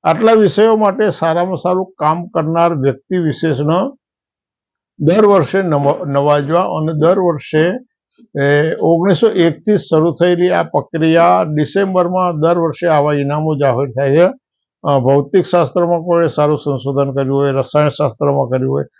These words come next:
સાહિત્યની અંદર, અ, વિશ્વની ઉચ્ચ કક્ષાની કૃતિનું રચના કરી હોય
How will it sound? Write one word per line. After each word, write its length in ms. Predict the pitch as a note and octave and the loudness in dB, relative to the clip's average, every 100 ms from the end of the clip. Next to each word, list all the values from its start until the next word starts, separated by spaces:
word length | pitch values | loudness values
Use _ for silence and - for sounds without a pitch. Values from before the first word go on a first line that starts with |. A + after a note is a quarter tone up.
| _ - | _ -10
સાહિત્યની 680 | - D3+ E3 F3+ G#3 G3+ | 0 2 2 2 -2 0
અંદર, 300 | G3+ G3 G#3 | -2 0 2
અ, 260 | G3+ F#3+ E3+ | 4 4 4
વિશ્વની 540 | D3+ D3 - F#3 F#3+ | 2 -2 -2 -4 0
ઉચ્ચ 380 | F#3 F3 E3+ D3+ - - | 0 0 -2 -4 -12 -6
કક્ષાની 500 | D#3 - E3+ E3 E3+ | -6 -2 -2 -2 -4
કૃતિનું 760 | D#3+ D3 - E3+ F3 F3 E3 | -4 -6 0 0 2 2 2
રચના 340 | D3 - D#3 C#3+ | 2 0 -2 0
કરી 200 | C#3+ C#3 | 0 0
હોય 280 | C3+ D3+ | 2 0